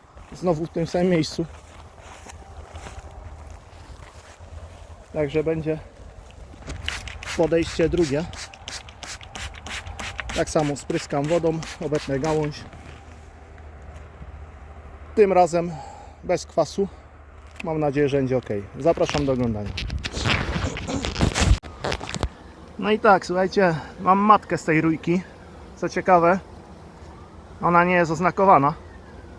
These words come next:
Także no ciężko mi powiedzieć, czy to jest w ogóle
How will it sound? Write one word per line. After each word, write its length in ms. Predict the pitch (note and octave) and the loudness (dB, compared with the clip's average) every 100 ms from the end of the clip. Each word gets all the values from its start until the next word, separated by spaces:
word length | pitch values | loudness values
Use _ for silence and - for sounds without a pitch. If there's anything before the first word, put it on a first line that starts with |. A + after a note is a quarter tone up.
| - - - C6+ - C6+ B5+ - - - - - - - - | -20 -20 -18 -18 -16 -16 -16 -16 -14 -14 -14 -14 -14 -12 -2
Także 460 | D3 D3+ D3 D#3+ D#3+ - - - - - - - - - - - - - - - - - | 2 2 4 2 2 -2 -14 -16 -16 -18 -18 -18 -18 -18 -18 -18 -18 -16 -16 -16 -10 -2
no 100 | F3 | 2
ciężko 420 | - B3 B3 A#3+ | 4 4 4 2
mi 100 | A#3+ | 4
powiedzieć, 340 | A#3 A3+ A3+ | 2 2 0
czy 120 | A3+ - | -2 -4
to 100 | G#3 | 0
jest 160 | F#3+ | 2
w 40 | G3+ | 2
ogóle 300 | G3+ G#3+ | 4 4